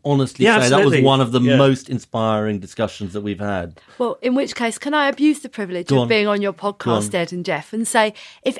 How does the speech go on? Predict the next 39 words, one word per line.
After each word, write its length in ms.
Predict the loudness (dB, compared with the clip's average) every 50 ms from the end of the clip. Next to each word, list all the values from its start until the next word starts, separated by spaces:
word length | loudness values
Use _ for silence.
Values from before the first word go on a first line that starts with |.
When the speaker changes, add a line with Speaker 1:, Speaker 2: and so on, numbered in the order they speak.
| -2
Speaker 3:
anyone 360 | 0 0 2 4 2 2 2
feels 440 | 0 -2 -2 0 2 2 0 2 2
like 180 | 0 0 0 -2
that 200 | -4 -8 -4 -4
they 140 | -2 -2 0
need 340 | 0 2 2 2 0 0
to 120 | -4 -10 -8
join 300 | -4 -4 -2 -2 -2 -2
a 20 |
union 480 | -4 -2 0 0 0 2 0 0 0 -2
as 160 | -2 -4 -4
a 60 | -2
result 340 | -2 -2 0 2 2 2 2
of 160 | 0 -2 -2
listening 480 | 0 0 0 0 -2 -4 -6 -6 -6 -6
to 140 | -8 -8 -6
this 260 | -6 -6 -6 -8 -10
podcast, 800 | -4 -4 -4 -4 -4 -2 0 2 4 4 2 0 -2 -8 -12 -12 -18 -20 -20 -18 -6 -4
they 80 | -2
should 180 | -2 -2 -2 0
go 140 | 0 0 0
to 120 | -2 -6
the 80 | -8 -8
T 160 | -6 -6 -6
U 100 | -4 -4
C's 240 | -4 -4 -6 -6 -2
website, 500 | 0 0 0 0 0 0 0 0 0 -4
stick 400 | -10 -10 -8 -8 -10 -10 -12 -10
"join 280 | -4 0 0 2 2 2
a 40 | 2
union" 540 | 2 2 0 0 0 -2 -2 -2 -4 -8 _ -16 -20 -20 -16 _
into 300 | -2 -2 -2 0 -4 -6
Google. 480 | -2 2 2 2 2 0 -2 -2 -4 -6 -10 -20 _ -8
We'll 160 | -4 -4 -2 0
land 480 | 2 2 4 4 2 2 0 -2 -4 -4 -6
on 360 | -4 -4 -4 -4 -6 -8 -8
the 120 | -6 -4
union 340 | -2 0 0 0 0 -2 -2
finder. 480 | -2 -2 -2 -2 -2 -2 -2 -4 -4